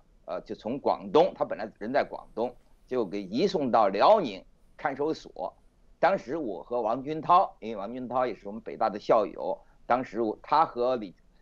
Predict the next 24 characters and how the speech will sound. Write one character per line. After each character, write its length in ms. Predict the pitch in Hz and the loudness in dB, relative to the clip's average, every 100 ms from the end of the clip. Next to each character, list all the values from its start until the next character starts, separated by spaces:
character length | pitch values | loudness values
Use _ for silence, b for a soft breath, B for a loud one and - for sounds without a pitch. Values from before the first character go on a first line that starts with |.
| _ | _
李 120 | 113 | -10
克 160 | - 123 | -4 -4
强 220 | 113 120 | -2 -2
的 100 | 120 | -4
私 240 | - - | -6 -4
人 180 | 139 135 | -2 0
关 220 | 123 135 | 2 2
系 160 | 113 95 | -2 -4
交 200 | 139 127 | 2 2
往 140 | 92 | 2
更 220 | - 139 98 | -2 -6 0
多， 300 | 127 139 - _ _ _ _ | 2 2 0 _ _ _ _
我 180 | 101 117 | 2 4
们 180 | 139 196 | 4 2
两 240 | 147 - | 2 0
个 100 | 95 | -2
人 80 | 120 | -2
就 180 | - 123 | 0 0
以 200 | 95 90 | -2 -6
校 240 | - 214 139 | 4 6 6
友 160 | 80 | 2
的 100 | 98 | -6
名 140 | 113 117 | -4 -2
义 260 | 170 - | -2 -6